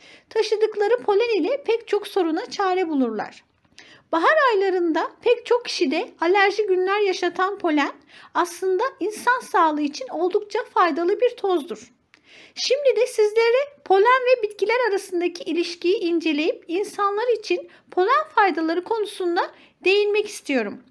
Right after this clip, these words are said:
Polen nedir? Polen, çiçekli bitkilerin üreme organına verilen isimdir. Erkek üreme organı olarak bilinmektedir. Tek bir tipi yoktur.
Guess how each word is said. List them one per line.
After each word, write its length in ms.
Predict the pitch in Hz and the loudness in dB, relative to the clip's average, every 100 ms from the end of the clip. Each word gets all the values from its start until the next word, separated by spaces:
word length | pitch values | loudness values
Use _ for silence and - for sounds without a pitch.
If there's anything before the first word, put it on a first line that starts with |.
| _ _ _ _ - | _ _ _ _ 0
Polen 360 | 359 381 453 508 466 | 4 4 4 0 0
nedir? 380 | 392 285 - _ _ _ - _ - | -2 -4 -12 _ _ _ -20 _ -4
Polen, 360 | 349 349 523 - _ | -2 0 -2 -4 _
çiçekli 420 | - - 466 480 539 | -10 0 0 0 -2
bitkilerin 640 | 494 480 339 339 339 587 - | -2 -4 -4 -2 -2 -4 -2
üreme 340 | 330 415 440 | 0 2 2
organına 680 | 523 403 - 349 339 359 480 | 2 0 0 0 2 0 2
verilen 400 | 381 359 349 466 | 2 4 0 -2
isimdir. 640 | 440 - 392 262 226 - _ _ _ _ _ _ - | -6 -2 0 0 -4 -16 _ _ _ _ _ _ 0
Erkek 440 | 294 349 571 571 | 2 2 0 2
üreme 280 | 440 427 453 494 | 2 2 2 2
organı 240 | 453 427 508 587 - | 2 0 -2 -4 -6
olarak 520 | 339 392 466 466 480 | 0 2 4 2 2
bilinmektedir. 920 | 403 403 381 381 392 349 262 - - _ _ _ _ _ - | 2 2 2 -2 -2 -4 -4 -12 -20 _ _ _ _ _ -2
Tek 300 | 466 466 - | 0 0 2
bir 280 | 440 - - | 2 2 -4
tipi 260 | - 349 403 | -2 2 6
yoktur. 540 | 403 349 - 226 - | 6 2 -4 -8 -10